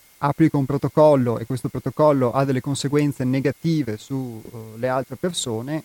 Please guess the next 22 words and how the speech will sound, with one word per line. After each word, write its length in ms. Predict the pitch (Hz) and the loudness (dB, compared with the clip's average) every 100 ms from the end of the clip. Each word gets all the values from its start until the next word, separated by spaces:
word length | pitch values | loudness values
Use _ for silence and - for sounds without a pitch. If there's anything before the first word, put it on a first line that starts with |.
| _ | _
nel 140 | 139 | -4
momento 400 | 139 139 143 135 | -2 0 -2 -4
in 100 | 131 | -6
cui 260 | - 143 123 | -4 -4 -2
ho 240 | 123 113 - | 0 0 -4
eseguito 540 | 123 127 143 147 135 | -6 -2 2 2 0
il 40 | 127 | -4
mio 100 | 131 | -2
dovere 380 | 165 127 139 | -2 0 0
sono 180 | 139 135 | -2 -4
a 40 | 131 | -2
posto 360 | 147 127 - | -2 -2 -4
con 120 | - | -10
la 100 | 113 | -10
coscienza, 640 | 113 151 - 117 110 - 131 | -8 -10 -8 -8 -8 -8 -8
sono 240 | 123 113 | -6 -10
totalmente 500 | - 127 135 127 123 | -6 -4 -2 -4 -4
deresponsabilizzato, 1300 | 120 117 117 131 123 123 135 160 143 110 107 - 143 | -6 -6 -6 -6 -6 -4 -4 -6 -6 -6 -6 -6 -4
ho 140 | - 135 | -2 -2
eseguito 520 | 127 143 135 110 135 | -2 -2 -2 -4 -4
gli 100 | 151 | -4
ordini 460 | 117 104 113 131 | -6 -8 -8 -8